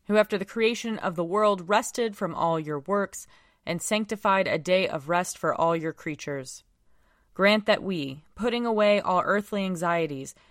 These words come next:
may be duly prepared for the service of your sanctuary, and that our rest here upon earth may be a preparation for the eternal rest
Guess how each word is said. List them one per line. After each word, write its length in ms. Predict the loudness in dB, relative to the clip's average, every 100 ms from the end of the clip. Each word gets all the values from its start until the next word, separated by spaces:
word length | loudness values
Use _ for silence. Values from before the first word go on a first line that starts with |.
| _ -2
may 140 | 0
be 160 | 0 -2
duly 400 | 0 0 0 -2
prepared 560 | -4 -4 -2 0 0
for 140 | -2 -6
the 100 | -4
service 540 | -2 0 0 0 -2
of 180 | -6 -4
your 120 | -6
sanctuary, 840 | -4 -4 -4 -2 -2 -2 -4 -8 -16 _ _ _ -4
and 160 | 0
that 120 | 4 4
our 120 | 4
rest 380 | 4 2 2 -4
here 220 | 0 0
upon 400 | 0 -4 -4 -2
earth 360 | 0 0 -2 -8 _ _ _ _
may 140 | -2
be 120 | 2 0
a 60 |
preparation 800 | 2 -2 0 2 0 0 -2 -4
for 160 | -4 -4
the 140 | 0
eternal 460 | -2 -2 -2 0 0
rest 440 | 0 -2 -4 -14